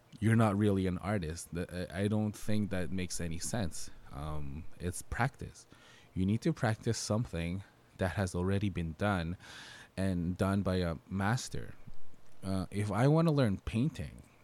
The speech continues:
then I will learn paintings that other people have already made. I'm gonna learn how they blended the colors together,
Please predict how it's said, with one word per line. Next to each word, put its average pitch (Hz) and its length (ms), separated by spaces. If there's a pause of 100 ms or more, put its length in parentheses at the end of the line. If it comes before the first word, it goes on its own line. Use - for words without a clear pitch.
(800)
then 95 220
I 87 200
will 101 240
learn 90 440 (400)
paintings 104 640
that 85 140
other 90 220
people 95 320
have 85 200
already 85 320
made. 92 420 (600)
I'm 98 80
gonna 95 220
learn 87 260
how 85 720 (100)
they 87 640
blended 87 580
the - 100
colors 117 460
together, 65 640